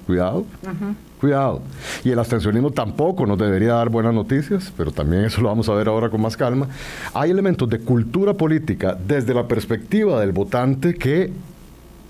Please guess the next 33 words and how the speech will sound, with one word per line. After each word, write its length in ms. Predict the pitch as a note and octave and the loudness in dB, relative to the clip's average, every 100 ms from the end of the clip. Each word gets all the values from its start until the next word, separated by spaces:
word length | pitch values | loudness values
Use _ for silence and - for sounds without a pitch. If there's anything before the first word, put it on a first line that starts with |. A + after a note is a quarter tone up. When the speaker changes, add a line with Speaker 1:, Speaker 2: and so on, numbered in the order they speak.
| - - | -20 -4
Speaker 1:
sobre 180 | G2 E2+ | 0 0
los 100 | - | 0
cuales 180 | G2+ | 0
tenemos 200 | D3+ E3 | 0 0
que 80 | E3 | 0
reflexionar 500 | E3+ G#2 - D#2+ G#2 - - - | 0 0 0 0 0 -2 -10 -2
de 80 | F#2 | 0
manera 300 | E2+ F2 G#2+ | 2 2 0
autocrítica, 760 | C3 C3+ A#2+ B2+ D#3 E3+ G3 F#3+ - - - - - - | 0 -2 -2 -2 -2 0 -2 -4 -14 -20 -20 -20 -16 -2
probablemente. 680 | G2 F2+ A2 C#3+ A#2+ A#2 - - - - | 0 2 2 2 0 -2 -8 -16 -18 -6
Speaker 2:
Ajá. 240 | G#3+ G#3 G#3+ | -6 -4 -2
Speaker 1:
¿Por 180 | G#2+ - | -2 0
qué 120 | A2+ | -2
estamos 280 | - A#2+ B2 | 0 2 2
votando 460 | B2 B2 A2+ A#2 | 0 0 0 0
a 60 | B2 | 0
personas 560 | C#3+ C#3 C#3 C3 C3+ | 0 0 2 2 0
que 80 | C3 | -2
tienen 360 | - A2 A#2 B2 - | 0 2 2 0 -4
tantas 800 | D#3+ C3+ C3 - D3 C3+ - - - - - - - - - | -4 0 0 0 -2 -2 -8 -16 -20 -20 -20 -20 -20 -20 -8
opiniones 460 | G2 G#2 F#2 G2 A2+ | -2 0 2 4 2
negativas 720 | G2+ F2+ D#3+ G3+ G2 - - | 2 0 2 2 0 -2 -2
y 40 | G2+ | 0
valoraciones 480 | F#2 F#2+ F2+ G2+ | 2 2 2 2
negativas 460 | B2 A2 G2+ B2+ C3+ | 2 2 0 0 0
o 120 | - G#2+ | 0 2
imagen 340 | G#2 B2 E3+ | 2 2 4
negativa 340 | C#3 G2+ C3+ | 2 2 2
en 80 | C#3+ | 4
general? 420 | B2 F2+ B2+ E3+ - - - - - - - - - - | 4 2 2 0 -2 -12 -20 -20 -20 -20 -20 -20 -18 -4
¿Qué 140 | A2+ | 0
nos 120 | A2+ | 0
atrae 500 | C3 C3 D#3 C#3+ D2+ | 0 0 2 0 -2